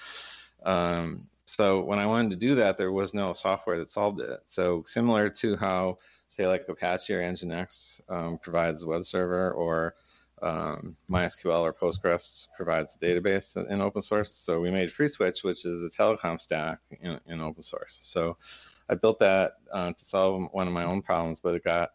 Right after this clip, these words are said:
to be the solution is bigger than the problem, and ended up having massive enterprises adopt the software and use it, including actual Five Nines now. So I did solve my problem, but for Five Nines, 'cause I got moved,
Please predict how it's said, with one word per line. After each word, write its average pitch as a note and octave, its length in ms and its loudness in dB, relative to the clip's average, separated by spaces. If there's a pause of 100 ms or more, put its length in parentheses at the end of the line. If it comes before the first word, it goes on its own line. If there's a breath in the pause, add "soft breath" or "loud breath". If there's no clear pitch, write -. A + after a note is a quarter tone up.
(340)
to F2 100 -10
be E2 220 -4
the D#2 80 -6
solution F#2 420 -4
is E2 80 -4
bigger F2 300 0
than D#2+ 100 -4
the D#2 80 -6
problem, G2 460 2
and E2 200 -6
ended F2 300 -4
up E2+ 160 -2
having F2 500 -2 (1040 soft breath)
massive F2+ 520 -2
enterprises F#2+ 760 2
adopt F2 420 0
the - 80 -10
software F#2+ 440 -2
and E2+ 120 -4
use A#2+ 140 -2
it, F2 280 -2
including F2+ 640 -2 (400)
actual F#2 340 0
Five D#2+ 260 0
Nines D#2+ 320 -4
now. F#2+ 260 -2
So - 180 -2
I F2 100 4
did G#2 240 0
solve G2 240 2
my F2 160 -2
problem, G2 420 0
but E2+ 240 -4
for F#2 280 -2
Five E2 260 -6
Nines, F2+ 400 -6 (180)
'cause E2 160 -4
I D#2+ 120 0
got E2 200 2
moved, F2 280 -6